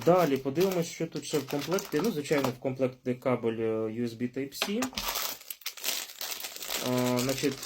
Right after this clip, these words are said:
в комплекті в нас один, два, три міліметри мастило, щітка і лінійка для бороди ще тут є.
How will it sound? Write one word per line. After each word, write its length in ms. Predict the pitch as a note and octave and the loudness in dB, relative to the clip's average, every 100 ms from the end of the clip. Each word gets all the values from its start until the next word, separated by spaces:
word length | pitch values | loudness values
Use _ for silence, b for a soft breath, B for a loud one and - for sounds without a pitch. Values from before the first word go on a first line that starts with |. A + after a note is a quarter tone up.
| - - - | -8 -10 -12
в 260 | - - | -14 -4
комплекті 540 | D#3+ E3 E3 D3 - B2 | 0 2 4 4 2 -2
в 40 | |
нас 240 | B2+ B2 C#3 | 0 0 -2
один, 320 | B2+ C#3+ B2 | 2 2 2
два, 200 | B2+ A#2+ | 2 0
три 200 | B2 B2 | 2 0
міліметри 560 | A#2 A2+ A#2 A2 A2 A2+ | 2 -2 -4 -4 -4 -2
мастило, 420 | A#2+ - B2 A2 | -2 0 0 0
щітка 400 | A2+ - G3+ - | -4 -4 -4 0
і 320 | C3+ C#3 F3 C3+ | 0 2 0 2
лінійка 380 | B2 C#3+ - | 2 2 -4
для 160 | A2+ A#2 | -2 -2
бороди 380 | G#2+ A2 G2+ F#2+ | 2 0 0 -4
ще 180 | - G2+ | -6 -12
тут 340 | - - - | -14 -12 -10
є. 100 | F#2+ | -10